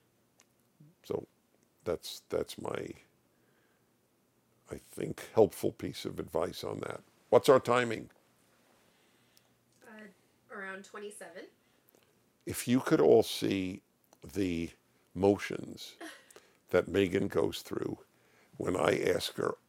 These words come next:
Speaker 1: "What is our timing?" <laughs> It is almost <laughs> as if I would say, "Would you prefer to be shot or, or frozen?"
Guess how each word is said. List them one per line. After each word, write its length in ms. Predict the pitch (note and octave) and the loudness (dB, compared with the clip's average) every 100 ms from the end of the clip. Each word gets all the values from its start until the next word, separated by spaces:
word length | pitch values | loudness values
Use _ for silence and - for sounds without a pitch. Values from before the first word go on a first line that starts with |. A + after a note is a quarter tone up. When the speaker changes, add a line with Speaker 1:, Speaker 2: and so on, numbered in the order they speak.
| _ | _
Speaker 1:
"What 240 | F2 F2+ A2+ | 4 6 6
is 160 | G2 | 4
our 240 | - G2 - | 4 4 2
timing?" 640 | - - - - - - | -2 -2 -2 -4 -8 -12
<laughs> 40 | - A#4 - - G#4 - _ - - | -10 -10 -10 -12 -10 -10 _ -6 4
It 160 | B2 A#2+ | 6 8
is 200 | A2+ - | 6 4
almost 840 | A2+ A2+ - - - - - - | 6 6 6 -2 -14 -8 -4 0
<laughs> 260 | - - G#3 | -2 -2 -8
as 180 | - - | -6 -2
if 240 | - - | -2 0
I 80 | - | 0
would 180 | - F3 | 0 -2
say, 400 | - - - - - - - - - | -2 -2 -4 -8 -16 -20 -20 -20 -2
"Would 160 | A2+ G#2 | 0 4
you 100 | A2+ | 2
prefer 400 | - F#2+ G#2+ G#2+ | 2 4 8 8
to 80 | F#2 | 6
be 180 | G2 | 0
shot 500 | F2+ - E2 - - - - _ _ _ - - _ _ - | -2 0 2 2 0 -8 -20 _ _ _ -20 -20 _ _ 2
or, 120 | - - - - - - | 2 2 -6 -10 -12 -2
or 180 | - B2+ | 8 10
frozen?" 600 | - - B2 A#2+ - - | 10 8 8 8 4 -4